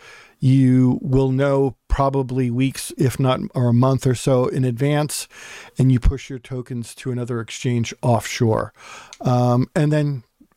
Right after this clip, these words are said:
continue business as usual, with the sad fact that the U S will, <laughs> will no longer have a large stake in this beautiful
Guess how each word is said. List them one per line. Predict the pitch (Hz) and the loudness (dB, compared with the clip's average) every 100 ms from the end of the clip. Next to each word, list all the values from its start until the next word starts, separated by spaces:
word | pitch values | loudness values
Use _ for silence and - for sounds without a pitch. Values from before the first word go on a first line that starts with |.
| - | 0
continue | 143 135 143 139 | 2 4 2 0
business | 127 131 127 117 | -4 -4 -4 -6
as | - 123 110 | -4 -4 0
usual, | 117 110 110 107 107 - - - - _ _ _ _ _ _ | 0 0 -2 -4 -6 -12 -20 -20 -20 _ _ _ _ _ _
with | 151 135 - | 2 2 0
the | |
sad | 120 151 135 127 | -4 -2 -2 -4
fact | 139 123 113 | -4 -6 -6
that | 123 107 104 | -4 -4 -4
the | 127 | -2
U | 120 117 | 0 2
S | 104 101 - | 0 -2 -2
will, | 117 - - - | 0 0 -2 -6
<laughs> | _ - | _ 0
will | 131 165 | 2 4
no | 165 175 | 4 2
longer | 151 147 135 131 117 _ _ - | 0 -2 -4 -8 -10 _ _ -4
have | 143 135 147 | -2 -2 -4
a | 131 | -4
large | 127 127 127 | -2 -2 -2
stake | - 143 131 - - | -4 -2 -2 -2 -4
in | 139 123 | 0 2
this | 120 - | 0 -4
beautiful | 139 120 123 120 127 120 | -4 0 0 0 -2 -2